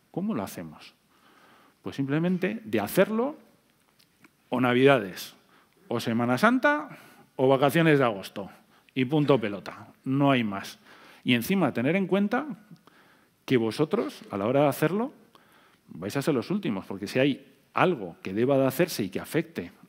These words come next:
a la, a la producción o a la funcionalidad de la planta, va a tener prioridad. Pérdida de soporte o garantía de operación por parte de los proveedores. Os he comentado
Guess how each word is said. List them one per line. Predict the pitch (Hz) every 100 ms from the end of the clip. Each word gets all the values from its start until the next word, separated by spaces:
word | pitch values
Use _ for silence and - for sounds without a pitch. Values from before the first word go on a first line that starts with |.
| _
a | - 98
la, | 90 85 82 80
a | 78
la | 85 85
producción | 85 78 - 123 143 151 117 92 78
o | 90
a | 101
la | 98
funcionalidad | - 95 90 85 87
de |
la | 110
planta, | 120 135 131 156 202 - - -
va | 107
a | 101
tener | 143 120 123
prioridad. | 123 92 82 117 170 - - - _ _ _ _ _ _ _ _ _ _ _ _ _ _ _
Pérdida | 143 202 214
de |
soporte | 185 151 175 185 196
o |
garantía | 156 135 127 117 151 185 220 -
de | 120
operación | 104 110 104 151 175
por | 131
parte | 123 147 170
de |
los | 131
proveedores. | - 101 98 110 113 80 - _ _ _ - _ _ -
Os | -
he | 113
comentado | 147 165 160 175 220